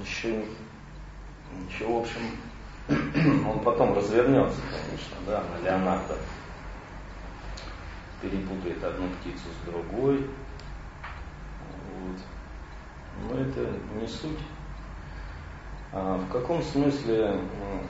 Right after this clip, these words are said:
Кант призывает нас говорить о суждениях вкуса в должном смысле?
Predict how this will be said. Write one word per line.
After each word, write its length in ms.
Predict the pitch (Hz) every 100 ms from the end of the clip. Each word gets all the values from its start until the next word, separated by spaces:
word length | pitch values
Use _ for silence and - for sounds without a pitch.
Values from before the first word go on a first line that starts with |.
| - -
Кант 300 | 120 117 -
призывает 580 | 101 98 104 113 104 98
нас 180 | 95 95
говорить 520 | 98 98 104 113 - 92
о 380 | 95 92 92 -
суждениях 680 | - 95 110 113 98 92
вкуса 560 | 92 - 135 - - 82 82 - - - -
в 100 | -
должном 520 | 120 117 101 95 92
смысле? 560 | - 104 107 98 -